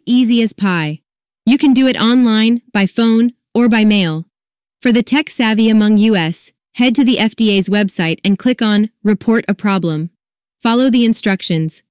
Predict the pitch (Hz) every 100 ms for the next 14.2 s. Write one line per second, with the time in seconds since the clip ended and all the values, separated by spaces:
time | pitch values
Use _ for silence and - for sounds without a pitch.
0 | _ - 202 180 202 196 185 165 - _
1 | _ - 220 233 208 226 226 196 208 185
2 | 160 156 - _ _ _ _ - 226 285
3 | 202 - _ - 240 262 269 285 233 -
4 | 214 220 247 196 175 202 185 240 269 -
5 | _ _ _ 220 226 233 233 202 165 160
6 | - _ _ _ - 240 285 285 262 247
7 | 214 202 220 226 214 190 - - 226 220
8 | 233 208 180 175 175 170 185 202 214 233
9 | _ - 220 233 - 202 - 185 190 -
10 | _ _ _ 226 240 233 220 185 185 -
11 | 175 165 165 - _ - 190 214 226 233
12 | _ - 220 233 - 208 - 190 196 -
13 | _ _ _ 226 233 - 240 - 208 214
14 | 214